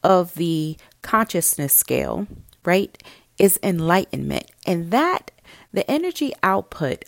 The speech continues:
of enlightenment, what it means to reach a period of enlightenment. And this is very, very hard to do in one's lifetime. Those who have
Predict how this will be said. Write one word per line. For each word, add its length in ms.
of 380
enlightenment, 840
what 260
it 180
means 400
to 160
reach 440
a 80
period 400
of 240
enlightenment. 640
And 180
this 240
is 160
very, 300
very 240
hard 300
to 100
do 220
in 120
one's 300
lifetime. 640
Those 300
who 140
have 180